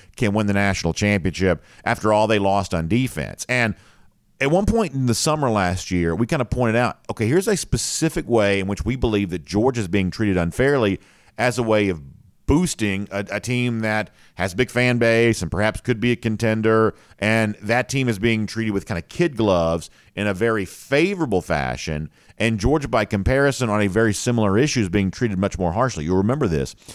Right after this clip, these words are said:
And what, at least if you've been here with us for a while, regular viewer, you, you may remember this, that we looked at some of the preseason magazine stuff and the kind of prevailing chatter, specific quotes we read on the show a summer ago last year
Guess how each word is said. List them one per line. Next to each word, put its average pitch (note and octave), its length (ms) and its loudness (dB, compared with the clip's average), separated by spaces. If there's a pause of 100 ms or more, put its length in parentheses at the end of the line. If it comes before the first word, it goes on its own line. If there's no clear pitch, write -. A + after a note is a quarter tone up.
(380)
And C3 420 2
what, B2 500 0
at A#2 100 2
least B2 200 0
if F2+ 100 -2
you've G2 100 2
been G#2+ 140 2
here A2 120 4
with G2 160 2
us D#2+ 100 -4
for F2+ 120 -4
a F#2+ 60 2
while, G#2+ 260 4
regular F#2 320 2
viewer, G#2+ 280 4
you, F#2 240 4
you G2 120 2
may G2 120 2
remember D#2+ 320 2
this, C#2 340 0 (420)
that B2 420 0
we C#3 100 0
looked C#3 160 -2
at A2 60 -8
some B2 60 -6
of B2 60 -4
the A#2+ 120 -4
preseason A#2 360 0
magazine G#2 480 2
stuff C2+ 480 -4
and A2 200 0
the G2+ 240 2 (300)
kind C#3+ 140 -2
of G2+ 40 -6
prevailing A#2 520 2
chatter, A#2+ 340 2
specific - 540 -2
quotes C3+ 320 0
we G#2+ 100 -4
read A2 160 2
on G2+ 80 -2
the F#2 80 -6
show A#2+ 440 4
a F#2 80 -2
summer B2+ 500 0
ago G#2+ 320 4
last G2 400 -2
year G2 500 2